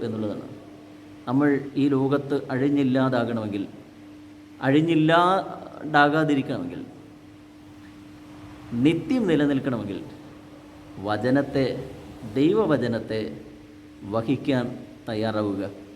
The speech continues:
ഈ ക്രിസ്മസിനോടടുക്കുന്ന ദിവസങ്ങളിൽ വചനമായ ദൈവം ഈ ഭൂമിയിൽ പിറവിയെടുക്കുന്ന സമയത്ത് നമുക്കും നമ്മുടെ ഹൃദയങ്ങളെ ഒരുക്കാം. അവൻ വന്ന് നമ്മുടെ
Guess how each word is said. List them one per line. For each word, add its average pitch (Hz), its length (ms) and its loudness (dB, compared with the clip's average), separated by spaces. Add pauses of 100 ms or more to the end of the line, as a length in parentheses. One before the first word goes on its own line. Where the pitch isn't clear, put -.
(1400)
ഈ - 20 0 (120)
ക്രിസ്മസിനോടടുക്കുന്ന 120 1500 -4 (100)
ദിവസങ്ങളിൽ 101 480 -4 (1160)
വചനമായ 156 540 4 (140)
ദൈവം 135 280 2 (680)
ഈ - 20 -4 (100)
ഭൂമിയിൽ 147 440 2
പിറവിയെടുക്കുന്ന 135 600 0 (100)
സമയത്ത് 98 340 -8 (1200)
നമുക്കും 117 340 -4 (640)
നമ്മുടെ 113 300 -2
ഹൃദയങ്ങളെ 127 560 0
ഒരുക്കാം. 110 340 -4 (1040)
അവൻ 135 240 0
വന്ന് 113 260 0 (800)
നമ്മുടെ 120 220 -2